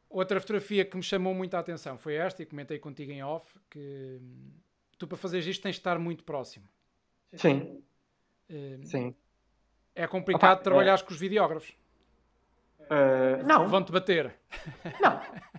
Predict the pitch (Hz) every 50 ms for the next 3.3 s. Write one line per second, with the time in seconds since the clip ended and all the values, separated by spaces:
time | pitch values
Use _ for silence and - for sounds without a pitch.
0 | _ _ _ - 135 107 _ _ _ _ _ _ _ _ _ _ _ _ _ _
1 | _ _ 67 60 - - - - _ _ _ _ _ _ _ _ _ _ _ _
2 | _ - - 285 - 202 160 165 185 226 254 233 - 240 220 - - 175 147 135
3 | 127 127 - - - _